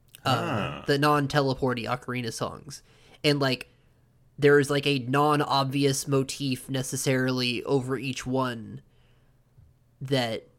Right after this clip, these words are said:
Speaker 1: it's not spelled out directly that that's, it's not like it's, like,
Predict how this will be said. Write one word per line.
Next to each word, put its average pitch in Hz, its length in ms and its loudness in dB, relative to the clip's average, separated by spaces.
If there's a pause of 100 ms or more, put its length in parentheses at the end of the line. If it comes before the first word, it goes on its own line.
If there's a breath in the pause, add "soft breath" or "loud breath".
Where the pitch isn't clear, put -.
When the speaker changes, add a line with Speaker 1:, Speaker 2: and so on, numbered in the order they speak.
(480)
Speaker 1:
it's 139 200 -4
not 165 220 0
spelled 151 340 2
out 147 260 0
directly 139 580 -2
that 120 160 -4
that's, 131 260 -2
it's - 180 -4
not 165 160 2
like 151 180 2
it's, 139 220 -2
like, 131 320 0